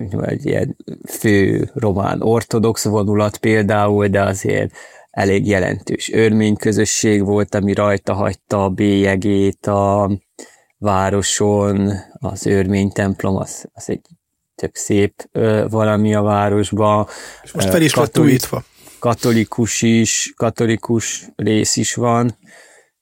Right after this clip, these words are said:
Speaker 1: Ö, meg hát nekem az volt, amikor ott éltem, hogy én azért így szerettem ezeket az ilyen, de egy, egy Budapesten is így van, hogy, hogy ezt az ilyen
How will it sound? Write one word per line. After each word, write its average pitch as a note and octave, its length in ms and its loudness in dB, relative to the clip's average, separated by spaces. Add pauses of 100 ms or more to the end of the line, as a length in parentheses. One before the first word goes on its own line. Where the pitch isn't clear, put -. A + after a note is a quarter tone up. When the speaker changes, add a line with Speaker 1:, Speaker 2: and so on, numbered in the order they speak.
(120)
Speaker 1:
Ö, A2 720 0 (1400)
meg C3 220 0
hát C#3+ 160 0
nekem C3 520 0
az A#2+ 300 -2
volt, G#2 400 0
amikor G#2 320 0
ott G#2+ 220 -2
éltem, G#2+ 280 0
hogy G#2 140 2
én G#2 140 2
azért G#2 240 0
így G#2 100 2
szerettem G#2 600 -2
ezeket A2 500 -4
az - 160 -4
ilyen, A#1 520 -2
de A2+ 200 0
egy, G#2+ 160 2
egy G#2 100 2
Budapesten G#2+ 640 -2
is G#2 140 -6
így A2 200 -2
van, G#2+ 220 -2
hogy, G#2 300 -4 (540)
hogy G#2 180 -2
ezt G#2 260 -2
az G#2 160 -2
ilyen G2+ 600 0